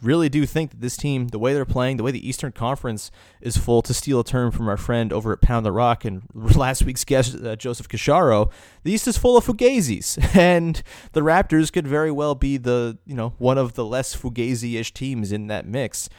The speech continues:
As the Celtics slide down the standings and the Heat continue, I mean, the Heat look pretty good right now. It's kinda scary. But, um, you know, the Bucks are thin and not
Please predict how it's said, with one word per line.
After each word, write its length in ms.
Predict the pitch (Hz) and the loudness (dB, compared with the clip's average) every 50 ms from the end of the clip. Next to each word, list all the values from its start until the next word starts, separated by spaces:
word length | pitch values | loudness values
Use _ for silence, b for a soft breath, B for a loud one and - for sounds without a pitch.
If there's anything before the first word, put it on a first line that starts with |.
| b b b b b - | b b b b b -16
As 120 | - 98 98 | -16 -14 -12
the 80 | 98 | -12
Celtics 420 | - - 131 139 139 - 135 120 - | -4 0 0 0 0 0 -4 -8 -6
slide 300 | - - 117 107 107 104 | -6 -6 -6 -6 -6 -6
down 160 | 107 104 104 | -8 -10 -10
the 80 | 101 | -10
standings 580 | 98 - - 113 110 113 113 107 98 90 92 95 | -12 -10 -6 -6 -4 -4 -4 -6 -8 -10 -10 -10
and 100 | 98 92 | -10 -10
the 80 | 95 98 | -8 -6
Heat 240 | 101 120 135 135 - | -4 -4 -4 -4 -4
continue, 520 | - 120 110 - - 113 110 110 107 104 | -6 -8 -6 -6 -6 -4 -4 -4 -4 -4
I 60 | 104 | -6
mean, 180 | 101 104 98 101 | -6 -8 -10 -10
the 120 | 101 - 101 | -10 -10 -10
Heat 100 | 113 117 | -10 -10
look 140 | 95 - - | -10 -8 -6
pretty 160 | - - - | -6 -6 -6
good 160 | - - - | -8 -10 -10
right 160 | - 57 - | -10 -10 -10
now. 200 | - - - - - | -10 -10 -10 -12 -12
It's 140 | - - - | -14 -16 -14
kinda 180 | - - - - | -12 -12 -10 -10
scary. 300 | - - - - - - - | -10 -10 -12 -12 -10 -4 -2
But, 240 | - 107 98 - B B B B B B B B | -2 -2 -2 -4 B B B B B B B B
um, 440 | - - 98 101 101 98 98 98 92 87 | -8 -6 -4 -4 -4 -6 -8 -10 -10 -8
you 80 | 117 | -6
know, 80 | 104 101 | -6 -4
the 80 | 104 | -6
Bucks 560 | 104 - - 123 135 135 - - - - - - | -2 2 4 4 4 4 0 -4 -8 -8 -8 -6
are 280 | - 110 107 104 98 98 - - - - _ | -4 -2 -2 -2 -2 -6 -10 -18 -18 -18 _
thin 680 | - - - - - 131 127 123 117 117 110 104 101 98 | -18 -18 -16 -2 2 2 2 2 2 -2 -4 -6 -8 -8
and 420 | - 104 104 98 98 95 90 - - - | -8 -8 -8 -8 -8 -8 -10 -12 -10 -6
not 280 | 107 107 107 110 - | -2 -2 -2 -2 -4